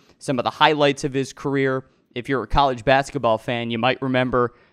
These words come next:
the very famous Arike Ogunbowale game winners for Notre Dame women's basketball in the twenty eighteen Final Four.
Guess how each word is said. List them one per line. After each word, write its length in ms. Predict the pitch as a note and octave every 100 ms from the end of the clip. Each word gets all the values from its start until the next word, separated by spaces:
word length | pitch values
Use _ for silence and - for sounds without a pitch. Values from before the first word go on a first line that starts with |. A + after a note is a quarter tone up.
| _
the 100 | -
very 480 | A2 G#2+ C3+ E3+ D3+
famous 560 | B2 D3 C3+ B2+ B2 - -
Arike 600 | B2 C3+ C#3+ D3 C3+ B2+
Ogunbowale 1120 | B2 C3+ C#3+ B2 A2 A2+ C3+ C#3 C3+ C3+ B2+ _ _ _
game 260 | - D3 C#3+
winners 440 | C3 C#3+ D3+ C#3+
for 180 | - C3+
Notre 300 | B2 C3+ C3+
Dame 260 | C3 C#3 C3+
women's 300 | C3+ C3+ A#2
basketball 640 | C3+ C3+ - C#3 C#3 C#3
in 140 | - B2
the 80 | A2+
twenty 400 | - D3 C3+ B2+
eighteen 480 | C3 - D#3 D#3+
Final 340 | C#3+ D#3+ D#3+ E3
Four. 400 | - F3+ F3+